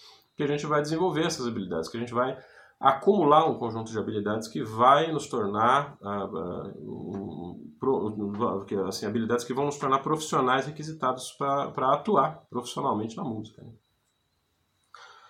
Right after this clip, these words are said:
Ah, é uma decisão que tem que ser tomada, eu acho, muito cedo. É muito, é muito injusto cobrar de um jovem de dezoito anos, por exemplo, que ele saiba exatamente como que a sociedade funciona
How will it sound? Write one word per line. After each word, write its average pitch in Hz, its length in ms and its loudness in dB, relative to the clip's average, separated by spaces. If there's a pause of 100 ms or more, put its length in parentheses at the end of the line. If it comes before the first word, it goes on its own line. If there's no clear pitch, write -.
(460)
Ah, 123 960 4 (1400)
é 180 140 4
uma 208 140 6
decisão 165 500 0
que 170 80 -6
tem 175 140 -2
que 170 60 -10
ser 160 120 -6
tomada, 147 360 2
eu 151 40 4
acho, 151 160 -2
muito 156 160 -2
cedo. 135 460 0
É 98 40 2
muito, 113 960 -2 (300)
é 104 60 -8
muito 147 240 -2
injusto 147 280 -2
cobrar 127 260 0
de 113 100 -4
um 104 80 -2
jovem 107 320 2
de 101 100 -12
dezoito 107 400 -4
anos, 92 240 -4
por 92 140 -12
exemplo, 95 240 -6
que - 80 -6
ele 131 120 -4
saiba 117 400 2
exatamente 107 460 -2
como 117 240 -2
que 107 60 -8
a 110 40 -6
sociedade 98 480 -8
funciona 147 600 -4